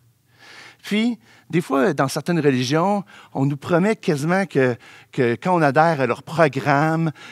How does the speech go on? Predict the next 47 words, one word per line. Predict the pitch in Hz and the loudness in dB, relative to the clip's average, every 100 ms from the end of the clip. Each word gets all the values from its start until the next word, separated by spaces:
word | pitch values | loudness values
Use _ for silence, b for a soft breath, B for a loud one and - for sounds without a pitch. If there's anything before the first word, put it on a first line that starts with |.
| - | -6
euh, | - 120 | 0 0
on | 131 | 2
va | 139 | 0
devenir | 147 139 190 | 2 0 -2
une | 151 123 | -2 -6
sorte | - 202 147 | -6 -8 -4
de | 131 | -6
petit | - 185 165 - 135 | -4 -2 -2 -4 -10
Dieu. | 101 95 101 b b b b b b b _ | -10 -8 -8 b b b b b b b _
Ici, | 196 - 262 | -10 -8 -8
c'est | - | -6
pas | 170 | -6
ça | 185 | -6
que | - | -6
Jésus | 107 107 104 107 | -8 -8 -8 -8
nous | 98 | -10
promet. | - 92 87 - B B B B B B B B B B - | -10 -10 -10 -14 B B B B B B B B B B -6
Il | 135 | -2
nous | 135 | -2
promet | - 175 170 175 196 214 - b b _ | -4 -2 0 0 -2 -6 -10 b b _
que | - | -4
dans | 131 151 | 0 2
le | 165 | 0
fond, | - - 151 165 165 b _ | -2 -4 -2 -2 -4 b _
il | 120 | -8
va | 117 | -4
nous | 123 | -4
transformer | 120 - 139 - 143 151 | -4 -4 -6 -4 -2 0
un | |
peu | 143 | -2
plus | 139 165 175 | -6 -4 -4
semblable | - 147 131 127 143 156 127 120 | -4 -4 -2 2 2 2 -2 -2
à | |
lui, | 110 117 123 139 160 B B B | -2 -2 0 0 -2 B B B
mais | 123 | -6
on | 127 | -4
sera | - 139 | 0 0
jamais | 113 104 110 135 135 | 0 0 0 0 0
comme | 131 127 110 | -2 -2 -2
lui, | 107 110 113 B B - | -2 -4 -6 B B -8
parce | 127 | -8
qu'il | - 143 123 | -6 -4 0
est | 131 | 0
l'unique | 131 143 151 139 131 131 | 0 -2 0 0 -2 -4
sauveur | - 117 98 107 98 | -8 -8 -4 -4 -4
et | 101 | -8
Seigneur. | - 98 90 85 82 | -10 -10 -8 -10 -14